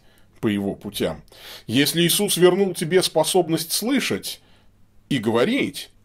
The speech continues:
учись общению с Ним. Если Иисус открыл тебе истину,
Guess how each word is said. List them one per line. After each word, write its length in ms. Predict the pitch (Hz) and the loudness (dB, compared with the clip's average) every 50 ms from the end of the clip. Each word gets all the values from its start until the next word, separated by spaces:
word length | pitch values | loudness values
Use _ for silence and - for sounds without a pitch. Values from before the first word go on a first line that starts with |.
| _ - | _ -4
учись 580 | 175 160 160 - - 175 170 170 - - - - _ _ _ | -4 -2 -2 -4 -4 -4 -4 -4 -4 -6 -10 -12 _ _ _
общению 720 | - 123 - - - - - - 113 104 104 98 92 - | -6 -6 -6 -8 -8 -8 -8 -6 -6 -6 -6 -6 -8 -8
с 160 | - - - | -10 -10 -10
Ним. 280 | 110 107 98 80 - - - - - - - - - | -8 -8 -8 -10 -12 -16 -18 -18 -18 -16 -18 -8 -2
Если 320 | 131 156 190 196 - 196 | 2 4 4 4 2 2
Иисус 420 | 202 202 190 - - 220 190 - 185 | 2 2 2 0 0 0 0 0 0
открыл 400 | 175 - - 180 185 196 190 175 | 0 0 0 2 2 4 2 2
тебе 320 | - 185 165 156 165 165 | -2 -4 -4 -2 0 0
истину, 640 | 156 151 147 147 - - 113 107 101 95 87 82 | 0 0 0 -2 -2 -2 -2 -2 0 -2 -2 -6